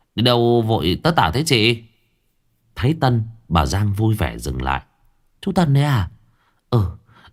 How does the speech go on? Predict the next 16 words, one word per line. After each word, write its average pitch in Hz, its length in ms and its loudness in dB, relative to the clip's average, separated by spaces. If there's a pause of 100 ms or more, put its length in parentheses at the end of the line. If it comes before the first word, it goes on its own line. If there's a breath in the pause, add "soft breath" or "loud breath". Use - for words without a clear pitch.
(140)
chả 80 220 -4
hiểu. 80 420 -2 (640 soft breath)
Thằng 92 240 0
cô 143 100 2
Minh 139 220 0
nó 147 100 -2
đi 156 140 2
đâu 143 200 0
mất. 143 240 0 (380)
Sáng 170 380 -4
dậy 147 260 -4
chả 92 220 -2
thấy 147 160 -6
nó 180 160 0
đâu 151 260 0
cả. 120 220 -2